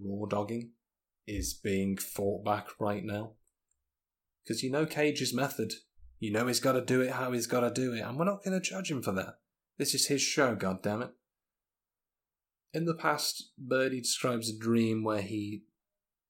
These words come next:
I think he fucks the bird. He says that if he uses with her, he definitely uses the sentence that he entered her.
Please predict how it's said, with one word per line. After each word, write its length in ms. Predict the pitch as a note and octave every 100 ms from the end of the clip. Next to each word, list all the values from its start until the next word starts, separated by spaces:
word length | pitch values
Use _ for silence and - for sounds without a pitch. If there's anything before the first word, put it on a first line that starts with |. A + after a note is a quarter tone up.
| -
I 80 | B2+
think 280 | - F3
he 100 | D3
fucks 360 | - B2+ A#2 -
the 80 | -
bird. 440 | G#2 G#2+ A2 - _ _ _ -
He 140 | A2
says 220 | C#3 C3
that 140 | A#2+ A2
if 140 | -
he 60 | A2
uses 340 | G#2 A2 G#2+
with 240 | A2 G#2
her, 240 | - G#2+ G#2
he 160 | G#2
definitely 460 | G2 A2+ A2 A2+ A2
uses 380 | G#2 G#2 - G#2
the 40 |
sentence 480 | - G#2 - G#2 F#2
that 140 | -
he 240 | - G#2 G2
entered 360 | G2+ G2 G#2
her. 280 | - G2 -